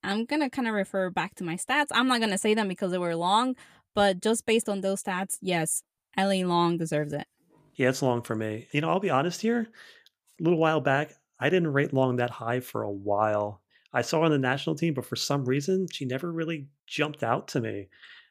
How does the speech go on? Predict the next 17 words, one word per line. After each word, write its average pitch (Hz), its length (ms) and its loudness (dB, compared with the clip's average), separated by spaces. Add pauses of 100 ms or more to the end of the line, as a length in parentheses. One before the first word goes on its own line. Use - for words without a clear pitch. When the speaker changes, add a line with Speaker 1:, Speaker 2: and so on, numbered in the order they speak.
(160)
Speaker 2:
That 156 160 4
was 170 100 4
until 175 320 4
I 139 80 4
got 135 160 -2
to 143 60 -2
see 143 160 0
her 127 100 4
play 123 420 -2
in 139 140 2
person 127 380 0
at 117 180 -2
R 120 140 2
B 117 160 -4
A 117 120 0
with 113 120 -8
Seattle. 139 600 -2